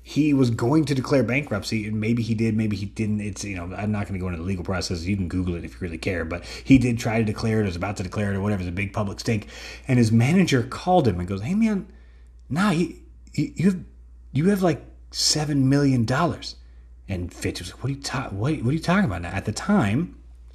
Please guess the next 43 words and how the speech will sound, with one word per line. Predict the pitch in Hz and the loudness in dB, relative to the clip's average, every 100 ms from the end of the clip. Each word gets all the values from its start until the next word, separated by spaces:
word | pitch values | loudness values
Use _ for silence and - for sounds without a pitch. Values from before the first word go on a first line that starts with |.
| - - | -10 -6
Bitcoin | - 117 139 - 139 120 | 0 0 0 0 2 4
was | 110 | 2
worth | 98 117 117 | 2 2 2
over | 107 | -4
ten | - - 120 127 131 - - | -6 -6 -4 -4 -6 -10 -20
thousand | - 107 113 104 107 98 | -8 -4 -2 -2 -2 -2
dollars | 92 92 90 - | -2 -2 -4 -2
each, | 113 101 - - - | -2 -2 -6 -16 -6
and | 107 | -2
he | 104 127 | 2 2
had | 123 120 | 2 2
over | 120 123 104 | 2 4 2
six | - - 98 - | -2 -4 -4 -6
hundred | 98 92 90 82 | -6 -4 -4 -4
Bitcoins. | 80 78 - 78 - - - - - - - - - - - - - | -6 -8 -10 -10 -12 -18 -20 -20 -20 -20 -20 -20 -20 -20 -20 -20 -2
Fifty | 131 127 123 | 0 4 4
admits | 120 147 - | 4 2 0
he | |
totally | - 120 127 | 2 4 4
forgot | 120 135 | 2 0
about | 123 85 | 0 -4
it, | 87 | -6
and | 98 | -6
now | 95 98 | -4 -4
he | 98 | -2
had, | 104 | -2
like, | 101 - | -2 -4
seven | - 104 147 | -4 0 2
million | 104 101 95 | 2 0 0
dollars | 98 185 80 | -2 -4 -6
just | - - | -10 -6
pop | 92 90 | -6 -6
up. | 90 - - - - - - | -8 -10 -20 -20 -20 -6 0
I | 320 | 0
can't | - - - | -2 -6 -4
imagine | - 453 381 359 - - - - - - - | -6 -4 0 2 2 -2 -4 -8 -20 -18 -6
what | 113 - | -4 0
that's | 104 113 | 0 2
<laughs> | |
like. | - - - - - - - - | 2 2 2 0 -8 -16 -20 -8
Could | 143 127 | -4 -2
you, | 143 | 0
ha, | 101 165 233 - | 2 4 4 0